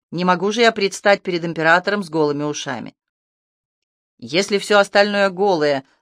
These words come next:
какой толк переживать из-за ушей?» — пошутила я, однако сняла с себя и с улыбкой протянула ей свои золотые капельки.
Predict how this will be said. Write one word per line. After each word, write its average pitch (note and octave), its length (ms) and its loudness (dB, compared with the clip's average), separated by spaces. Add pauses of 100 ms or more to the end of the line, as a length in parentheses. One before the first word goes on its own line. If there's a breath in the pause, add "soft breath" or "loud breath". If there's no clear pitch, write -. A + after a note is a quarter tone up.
какой A3+ 300 2
толк C#4 340 0
переживать F#3+ 680 0
из-за F#3 260 -6
ушей?» — E3+ 360 -2
пошутила D3 480 -8
я, E3+ 320 0 (340 soft breath)
однако A3+ 420 2
сняла F#3 400 2
с A3 80 -10
себя E3 240 -2
и D#3 80 2
с D#3 80 -10
улыбкой F#3+ 360 -4
протянула E3 440 -8
ей D#3+ 160 -2
свои D3+ 260 -2
золотые C#3+ 460 -4
капельки. A#2+ 560 -10